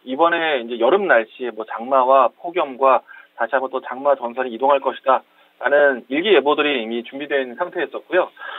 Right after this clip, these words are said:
그리고 이제 유월 마지막 날에 이야기 드린 것이 아니라 이제 이 장마 전선이 올라왔을 때 이야기 드리면서, 어, 유월 이십삼 일, 이십사 일 이렇게 연속적으로 볼 수 있었던 때였죠. 어, 우선은 이제 이 파세코 같은 경우에는 창문형 에어컨 때문에, 어,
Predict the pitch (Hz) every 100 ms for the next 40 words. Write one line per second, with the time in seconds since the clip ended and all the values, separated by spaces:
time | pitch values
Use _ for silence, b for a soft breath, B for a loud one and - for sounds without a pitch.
0 | B - 165 160 165 135 123 170 226 214
1 | 214 - 233 240 233 220 220 202 175 165
2 | 175 170 135 156 156 147 147 156 120 123
3 | 147 110 110 123 123 120 107 101 113 156
4 | 214 247 233 185 127 185 - 139 139 117
5 | 127 123 113 104 104 170 110 B B B
6 | _ 110 104 104 110 143 139 131 117 -
7 | - 202 208 220 - 120 - - 127 156
8 | 175 - 120 - 120 185 175 151 - 123
9 | 135 120 117 120 117 170 131 - 170 185
10 | B B B B _ 131 131 131 131 208
11 | 220 190 190 190 170 123 135 - 233 269
12 | 269 240 240 214 196 185 180 247 254 202
13 | 127 135 185 175 143 123 185 156 110 b
14 | b _ 117 117 117